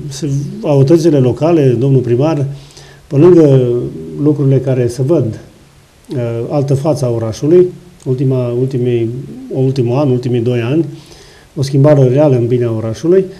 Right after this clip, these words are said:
sunt convins de faptul că, pe lângă echipa de volei pe care, uh, o finanțează, sunt convins de faptul că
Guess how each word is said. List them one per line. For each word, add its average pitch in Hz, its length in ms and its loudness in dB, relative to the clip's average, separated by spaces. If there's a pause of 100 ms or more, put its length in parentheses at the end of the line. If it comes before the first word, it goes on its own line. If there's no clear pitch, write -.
(100)
sunt 175 120 -6
convins 202 260 0
de 175 100 4
faptul 180 360 0
că, 151 120 0
pe 143 140 -2
lângă 170 220 6
echipa 135 440 4
de 123 80 0
volei 135 240 2
pe 117 140 -2
care, 117 440 -2 (560)
uh, 117 360 -6
o 117 40 -8
finanțează, 123 720 -2 (560)
sunt 147 160 0
convins 180 260 6
de 170 80 6
faptul 160 340 0
că 147 400 0